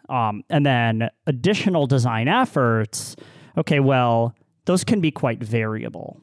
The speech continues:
right? So there's, uh, kind of an issue where, oh, well, we're redoing the product. Okay, well, now you have to redesign and it's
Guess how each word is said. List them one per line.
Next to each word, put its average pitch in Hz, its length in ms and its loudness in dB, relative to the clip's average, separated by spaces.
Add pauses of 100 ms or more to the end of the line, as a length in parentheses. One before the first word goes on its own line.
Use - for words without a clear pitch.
(120)
right? 107 260 -14
So - 140 -14
there's, 123 400 0
uh, 120 920 -4 (720)
kind 180 140 -2
of 165 80 -2
an 156 80 -2
issue 156 340 0
where, 139 300 0
oh, 220 180 2
well, 170 280 2
we're 170 220 2
redoing 165 540 2
the 147 60 0
product. 117 480 -4
Okay, 156 220 0
well, 135 140 0
now 151 160 0
you 156 100 2
have 143 160 -2
to 147 80 -12
redesign 123 640 -6
and 120 120 -2
it's - 460 -6